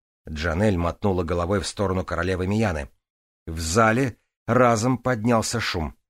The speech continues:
"Тихо!" Мигре стукнула посохом по мраморному полу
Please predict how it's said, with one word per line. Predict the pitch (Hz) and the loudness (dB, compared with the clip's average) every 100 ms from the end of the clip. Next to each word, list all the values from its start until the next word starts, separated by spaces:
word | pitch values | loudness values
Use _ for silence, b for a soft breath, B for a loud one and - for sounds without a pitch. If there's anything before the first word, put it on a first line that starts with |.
| _ _ _ _ _ | _ _ _ _ _
"Тихо!" | - 110 127 - 110 107 101 95 85 _ _ _ - | 0 4 4 4 2 4 4 2 0 _ _ _ -2
Мигре | 104 92 92 110 92 | 0 0 2 2 2
стукнула | - 113 - 98 92 | -2 -4 -4 -2 -4
посохом | - 104 - 92 85 | -4 -6 -6 -6 -4
по | 87 | -2
мраморному | 87 98 92 87 85 82 | 0 0 0 0 -2 0
полу | 120 117 110 | 2 4 2